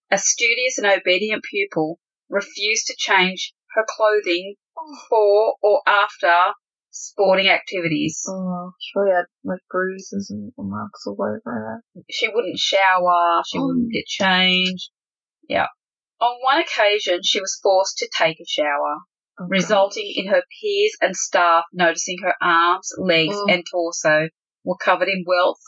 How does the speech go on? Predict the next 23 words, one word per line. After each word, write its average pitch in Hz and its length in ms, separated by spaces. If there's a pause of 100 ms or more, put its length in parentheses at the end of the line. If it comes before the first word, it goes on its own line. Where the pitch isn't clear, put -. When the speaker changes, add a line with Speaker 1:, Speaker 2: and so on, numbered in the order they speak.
Speaker 1:
and 202 180
bruises 170 480
in 170 220
various 160 420
stages 147 400
of - 160
healing. - 480
Speaker 2:
She - 300
was. 190 400 (960)
Speaker 1:
Heather 220 220 (100)
attempted - 440
to 196 80
excuse 202 440
these 185 220
injuries, 180 480
saying 170 400 (300)
they - 100
happened 214 300
in 208 180
fights 170 320
with 180 140
her 180 80
siblings, 165 680